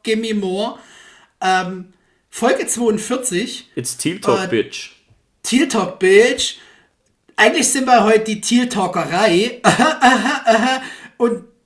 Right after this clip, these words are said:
Speaker 1: bevor wir den direkt wieder aufgreifen, bei mir natürlich aus dem schönen Österreich, aus dem wundervollen Österreich, unser Daniel.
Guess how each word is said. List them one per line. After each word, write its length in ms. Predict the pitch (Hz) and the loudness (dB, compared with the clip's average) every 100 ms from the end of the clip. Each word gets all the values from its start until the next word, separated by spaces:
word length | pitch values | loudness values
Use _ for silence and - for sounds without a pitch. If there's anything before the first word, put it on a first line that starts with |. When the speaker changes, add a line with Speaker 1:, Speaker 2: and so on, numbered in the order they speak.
| _ | _
Speaker 1:
bevor 340 | 247 - 269 277 | -6 -2 0 0
wir 80 | |
den 440 | - 226 208 180 - | 0 -2 -2 -4 -6
direkt 320 | 285 247 214 | -4 -4 -8
wieder 240 | 214 202 | -6 -4
aufgreifen, 1120 | 220 269 - _ _ - - 147 180 - 285 - - _ - | -4 -6 -10 _ _ -16 -8 -2 -2 -2 -6 -8 -16 _ -4
bei 180 | 196 330 | -2 0
mir 140 | 311 | 0
natürlich 720 | 185 170 202 185 190 - - - | 0 -4 -4 -4 -6 -10 -16 -10
aus 180 | 165 170 | -8 -8
dem 100 | 170 | -8
schönen 240 | 185 175 | -8 -6
Österreich, 880 | 147 165 151 127 127 - - - _ _ _ | -8 -8 -8 -8 -12 -18 -20 -20 _ _ _
aus 100 | - | -10
dem 120 | 170 175 | -4 2
wundervollen 480 | 359 302 185 170 | 2 2 0 -4
Österreich, 480 | 139 - 117 - - - - _ _ _ - | -6 -12 -14 -18 -20 -20 -20 _ _ _ -12
unser 220 | 147 139 | -10 -6
Daniel. 500 | 135 202 127 269 | -4 -4 -4 -8